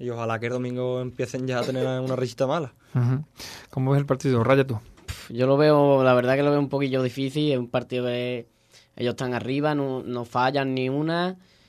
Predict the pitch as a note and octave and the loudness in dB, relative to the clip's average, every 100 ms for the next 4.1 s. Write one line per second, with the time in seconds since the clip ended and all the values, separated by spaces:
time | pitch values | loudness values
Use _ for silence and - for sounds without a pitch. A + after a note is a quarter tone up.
0 | _ _ - B2 A2 A#2+ C3 C3 C3 C3 | _ _ -8 -6 -4 -2 0 0 0 2
1 | B2+ B2+ B2 A#2+ - B2+ C3+ B2+ C3 B2+ | 2 2 0 -8 -4 -2 0 0 0 -2
2 | A#2+ B2 B2 A#2+ A#2+ A#2+ B2 B2 A#2 A#2+ | -2 -2 -2 -2 -4 -4 -4 -4 -6 -8
3 | A#2+ B2 C3 D#3+ F#3+ _ _ A2+ A#2+ C#3+ | -6 -8 -8 -12 -14 _ _ -2 0 0